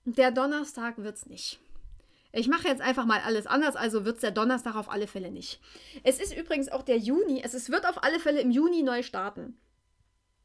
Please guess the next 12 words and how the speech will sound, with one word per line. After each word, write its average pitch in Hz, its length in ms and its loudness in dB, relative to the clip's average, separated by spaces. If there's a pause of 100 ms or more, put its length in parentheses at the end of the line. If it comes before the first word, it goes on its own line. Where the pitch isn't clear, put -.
(680)
Weil 247 180 4
der 254 120 8
Juni 330 380 0
auch 247 220 -4
der, 233 420 0 (1000)
erstens 277 320 -2
ist 233 120 -6
es 240 120 -6
ein 254 160 2
Sommermonat, 302 720 2
zweitens, 262 760 0
ähm, 226 380 0